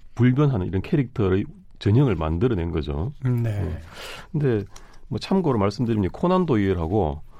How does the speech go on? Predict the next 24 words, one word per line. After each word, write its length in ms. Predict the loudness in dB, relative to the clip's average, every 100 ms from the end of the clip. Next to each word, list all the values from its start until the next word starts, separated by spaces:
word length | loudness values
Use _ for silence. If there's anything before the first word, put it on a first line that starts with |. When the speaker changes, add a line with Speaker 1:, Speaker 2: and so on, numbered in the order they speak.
| -20 -8
Speaker 1:
제가 280 | -2 0 0 -4 -16
생년월일이 580 | -4 0 2 0 0 -2
같습니다. 520 | -2 -4 -2 -2 -2 -4 -4 2
생일이 240 | 4 4 4
같습니다. 460 | 2 2 2 0
<laughs> 520 | 0 0 0 -2 0 -4 -4 -6 -6 -4 -6 -2 -4 -2 -4 -4 -8 -14 -12 -4
Speaker 2:
아, 80 | -4
그렇습니까? 560 | 2 2 2 0 2 4
Speaker 1:
예. 160 | 4 2 -4 -10 -10 -8
Speaker 2:
어, 180 | 0 2
이 140 | 2 0 -8 -14 -18 -2
기묘한 480 | 2 4 2 0 -4 -4
어떤 240 | -2 -2
평행 420 | 0 2 4 4
이론이 420 | 4 4 4 2 -2 2
<laughs> 520 | 2 4 2 4 2
생각이 400 | 4 4 4 4
나는데, 400 | 2 2 0 0 -4 -8 -8
코난 280 | 0 2 2
도일도 240 | 2 0
사실 320 | 0 0 0 -2
이제 100 | 0
안과 440 | 0 0 2 0
의사이면서 1300 | 0 -2 2 4 4 4 2 2 2 0 0 0 -2